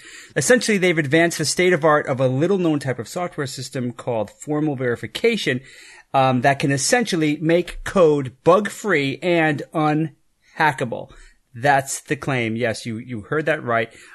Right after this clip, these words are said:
Um, it sounds fascinating as hell with inc-, with amazing ramifications. Um,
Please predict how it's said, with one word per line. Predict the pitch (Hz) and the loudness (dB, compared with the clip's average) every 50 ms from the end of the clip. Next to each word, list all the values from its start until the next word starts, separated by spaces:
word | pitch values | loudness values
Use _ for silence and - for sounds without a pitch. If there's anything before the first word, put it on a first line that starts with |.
| - - | -10 -2
Um, | 135 123 123 127 | 0 0 2 2
it | 127 131 | 0 -4
sounds | - - 180 170 170 180 180 175 160 - | -2 2 4 4 6 6 4 2 0 -4
fascinating | - - - 160 165 160 - 175 170 156 151 151 143 | -2 2 4 4 4 4 2 0 0 2 2 0 -2
as | 143 135 - | -2 -4 0
hell | 151 139 135 131 127 123 - - - _ _ | 2 2 4 2 2 0 -4 -10 -20 _ _
with | - 127 127 123 | -4 -2 0 2
inc-, | 131 131 123 - - - - 156 139 131 - - | 2 0 0 -2 -6 -8 -6 -6 -6 -6 -8 -6
with | 147 135 131 | -4 -2 0
amazing | 127 127 131 139 156 165 170 160 143 160 139 135 | 2 2 4 4 4 4 4 2 2 0 0 0
ramifications. | 131 127 127 123 113 - 117 - - 123 117 113 - - 117 110 107 - | -2 -2 -2 -4 -6 -8 -8 -6 -6 -4 -4 -6 -6 -6 -6 -6 -6 -6
Um, | 123 117 113 113 110 | -4 -2 0 -2 -2